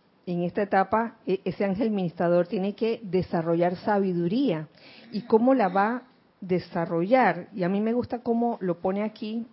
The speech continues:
posteriormente, en, en otro párrafo, porque estamos aquí, para los que no saben,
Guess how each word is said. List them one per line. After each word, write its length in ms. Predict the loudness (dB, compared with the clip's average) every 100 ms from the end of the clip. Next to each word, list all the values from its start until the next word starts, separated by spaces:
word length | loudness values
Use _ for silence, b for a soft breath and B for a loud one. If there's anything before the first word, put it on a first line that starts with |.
| -8
posteriormente, 880 | -6 -4 -2 -2 -2 -2 -4 -4 -8 -10 B B B B B B B -16
en, 480 | -8 -6 -6 -8 -10 -16 _ _ _ _ _ _ _ _ _ _ _ -4
en 120 | 0
otro 320 | 0 0 0
párrafo, 480 | 0 0 -2 -6 -8 -8 -10
porque 140 | -12
estamos 500 | -12 -6 -4 -2 -4 -6
aquí, 520 | -4 -2 -2 -2 -6 -10
para 220 | -8 -4 -4
los 140 | -4
que 100 | -4
no 100 | -4
saben, 500 | 0 2 2 0 -6